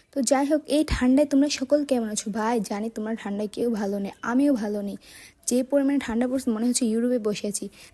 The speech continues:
ডিসেম্বর মাস চলে যাচ্ছে, নানু বাসায় যাচ্ছি না, পিকনিক করছি না কাজিনরা মিলে, তা কি হয়? তাই কথা নেই বার্তা নেই, নানু বাসায় চলে গেলাম এবং পিকনিক করে ফেললাম। আজকে আমাদের দুলাভাই মানে সবুজ ভাই সকলকে আজকে বিরিয়ানি রান্না করে খাওয়াবে।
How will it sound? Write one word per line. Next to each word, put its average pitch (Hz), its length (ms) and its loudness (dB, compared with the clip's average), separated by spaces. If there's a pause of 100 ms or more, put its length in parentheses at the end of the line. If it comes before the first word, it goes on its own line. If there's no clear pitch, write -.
ডিসেম্বর 415 420 2
মাস 254 180 2
চলে 220 240 2
যাচ্ছে, 214 340 2
নানু 254 240 2
বাসায় 330 280 0
যাচ্ছি 214 240 0
না, 226 100 -2
পিকনিক 349 380 -4
করছি 226 300 2
না 208 80 -4
কাজিনরা 214 400 -2
মিলে, 214 180 -6
তা 214 180 -2
কি 277 160 0
হয়? 254 340 0
তাই 247 220 0
কথা 226 240 0
নেই 294 80 2
বার্তা 214 300 0
নেই, 269 100 -2
নানু 320 220 0
বাসায় 269 240 2
চলে 269 140 -2
গেলাম 330 320 -2
এবং 240 120 0
পিকনিক 508 440 4
করে 214 140 6
ফেললাম। 202 360 -6 (420)
আজকে 220 380 0
আমাদের 226 440 2
দুলাভাই 240 400 4
মানে 247 260 2
সবুজ 220 280 0
ভাই 277 140 4
সকলকে 240 460 0
আজকে 254 220 0
বিরিয়ানি 359 280 4
রান্না 196 240 -4
করে 202 200 -4
খাওয়াবে। 196 380 -4